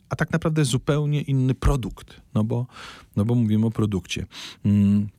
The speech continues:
i w dużej mierze to efekt właśnie, e, podejścia do Batmana, e, w, mm, kinie i telewizji,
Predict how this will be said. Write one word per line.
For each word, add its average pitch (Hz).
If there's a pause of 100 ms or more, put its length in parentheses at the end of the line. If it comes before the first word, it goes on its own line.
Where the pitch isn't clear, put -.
(580)
i 110
w 113
dużej 135
mierze 123
to 117
efekt 113
właśnie, 110 (300)
e, 101
podejścia 113
do 104
Batmana, 104
e, - (340)
w, -
mm, 101 (600)
kinie 170 (100)
i 143
telewizji, 110